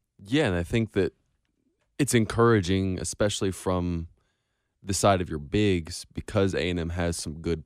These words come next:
post players. I mean, Josh Nebo is a top five post player in the conference, so being able to contain him, I think he had, if I'm remembering correctly, like,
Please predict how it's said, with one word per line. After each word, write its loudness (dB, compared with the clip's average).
post -4
players. -4
I -6
mean, -8
Josh -6
Nebo -2
is -6
a -8
top -8
five -8
post -8
player -6
in -10
the -14
conference, -2
so -2
being 6
able 4
to -4
contain -2
him, 0
I -2
think -6
he -4
had, -4
if -18
I'm -6
remembering -2
correctly, -12
like, -20